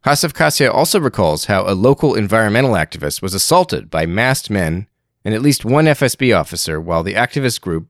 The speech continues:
of volunteers was dismantling abandoned oil pipelines for scrap. After that activist traveled to Moscow to hand-deliver evidence of widespread oil theft in the Khanty-Mansy region, he was charged with stealing pipelines and reportedly threatened with torture.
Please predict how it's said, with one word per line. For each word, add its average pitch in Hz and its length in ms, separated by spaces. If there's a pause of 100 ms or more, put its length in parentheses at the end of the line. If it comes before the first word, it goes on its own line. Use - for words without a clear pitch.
of 90 120
volunteers 113 720
was 95 180
dismantling 110 920
abandoned 107 580
oil 123 200
pipelines 78 500
for - 120
scrap. - 360 (460)
After 131 220
that 160 160
activist 156 380
traveled 139 340
to 110 80
Moscow 123 480
to 92 140
hand-deliver 156 720
evidence 92 560
of 82 140
widespread 131 560
oil 104 240
theft - 480
in 107 100
the 107 100
Khanty-Mansy 117 720
region, 117 460 (160)
he 123 100
was 110 140
charged 117 340
with 92 120
stealing 120 340
pipelines 131 580
and 117 160
reportedly 135 500
threatened 110 340
with 95 160
torture. - 420